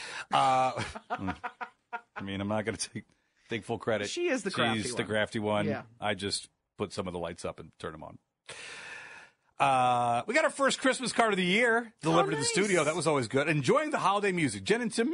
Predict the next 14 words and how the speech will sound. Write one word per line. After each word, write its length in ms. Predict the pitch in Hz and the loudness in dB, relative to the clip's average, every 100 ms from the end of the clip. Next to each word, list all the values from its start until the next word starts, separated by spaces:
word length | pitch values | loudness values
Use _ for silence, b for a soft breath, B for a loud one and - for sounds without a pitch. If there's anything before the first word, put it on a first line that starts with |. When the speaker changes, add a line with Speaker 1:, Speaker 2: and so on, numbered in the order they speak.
| 427 | 4
Speaker 1:
Merry 880 | 330 320 330 330 330 339 339 440 427 | 4 4 4 4 4 4 2 2 0
Christmas 1120 | - 330 - - 349 330 302 - - - - - _ b b b b b | -2 0 0 0 -2 -2 -2 -8 -8 -10 -14 -20 _ b b b b b
and 100 | 113 | -4
Happy 260 | 110 127 127 | 0 0 0
New 100 | 110 | 0
Year 180 | 104 101 | 0 -2
twenty 260 | - 95 87 | -4 -4 -4
twenty-four. 640 | 95 85 - 156 160 160 | -6 -6 -4 -2 0 -2
This 160 | 113 104 | -6 -6
is 100 | - | -6
sincerely 680 | 98 - 104 98 92 90 | -6 -4 -2 -2 -2 -6
Kayreen 640 | - 107 98 104 123 131 123 | -4 -4 -2 0 0 0 -2
and 220 | 101 92 | -4 -6
Jude. 520 | 87 110 123 156 190 | -4 -2 -2 -2 -6